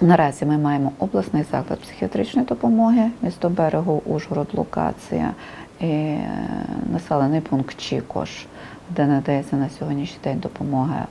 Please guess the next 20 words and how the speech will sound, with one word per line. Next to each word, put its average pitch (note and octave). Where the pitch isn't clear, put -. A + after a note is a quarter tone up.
в -
тому B2+
числі -
і C#3+
діткам, -
і -
військовим. -
А, D3
і D#3+
ми F#3
маємо G3+
одне D#3
відділення F3+
при C#3
кластерній D3+
лікарні, A#3+
це -
місто -
Хуст. -
А, D#3